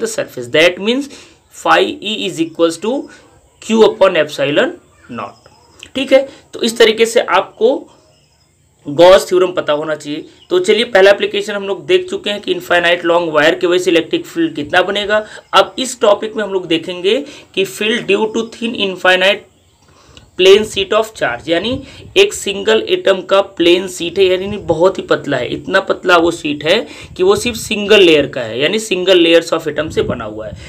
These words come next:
तो उस इनफाइनाइट प्लेट की वजह से इलेक्ट्रिक फील्ड कितना होगा, हम लोग इसको निकालने जा रहे हैं by using Gauss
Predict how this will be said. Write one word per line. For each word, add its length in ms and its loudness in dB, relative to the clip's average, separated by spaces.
तो 60 -4
उस 440 -4
इनफाइनाइट 600 2
प्लेट 260 4
की 120 -2
वजह 120 4
से 140 -4
इलेक्ट्रिक 440 0
फील्ड 240 -10
कितना 300 -2
होगा, 320 0
हम 300 -6
लोग 180 -2
इसको 220 -4
निकालने 400 -2
जा 180 2
रहे 120 0
हैं 160 -4
by 180 4
using 440 0
Gauss 260 -2